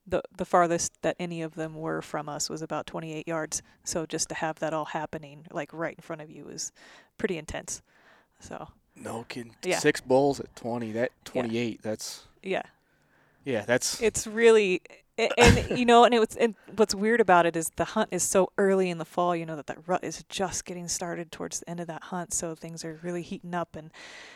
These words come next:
Speaker 1: just waiting for that moment or to see all that happening was just pretty cool.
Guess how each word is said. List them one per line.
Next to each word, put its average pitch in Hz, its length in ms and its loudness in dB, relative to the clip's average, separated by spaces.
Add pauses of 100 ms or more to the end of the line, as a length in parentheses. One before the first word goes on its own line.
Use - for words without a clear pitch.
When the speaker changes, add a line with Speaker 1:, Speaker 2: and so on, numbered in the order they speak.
(200)
Speaker 1:
just - 320 -4 (1000)
waiting 185 520 2
for 185 160 -2
that 170 200 2
moment 170 320 -6
or 165 80 -2
to - 100 -8
see - 360 -2
all 160 160 -4
that 156 120 -2
happening 147 500 -14
was 139 240 -16
just - 240 -14
pretty - 200 -16
cool. - 220 -14